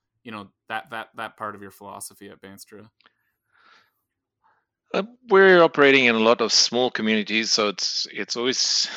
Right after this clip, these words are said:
Speaker 2: if we provide a good service to them, then, then they will support our s-, our, um, Bandstra itself. You know, if we were to just to, uh, abandon the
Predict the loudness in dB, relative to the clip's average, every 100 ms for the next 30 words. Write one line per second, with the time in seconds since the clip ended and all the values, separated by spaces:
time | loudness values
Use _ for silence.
0 | -14 -12 -12 -8 -6 -4 -4 0 0 0
1 | -4 -4 -4 -4 -6 -6 -4 -2 -4 -6
2 | -6 -4 -4 -8 -10 -4 -4 -4 -12 -12
3 | -6 -4 -4 -8 -6 -8 -6 -8 -6 -6
4 | -6 -8 _ _ _ _ -6 -4 -4 -8
5 | -8 -10 -12 -20 -20 _ _ _ _ -8
6 | -4 -4 -2 -2 -2 -6 -6 -8 _ _
7 | -20 -20 -20 -20 _ _ -8 -6 -6 -4
8 | -4 -4 -4 -4 -4 -4 -4 -6 -6 -6
9 | -4 -4 -4 -4 2 2 2 -2 -2 -6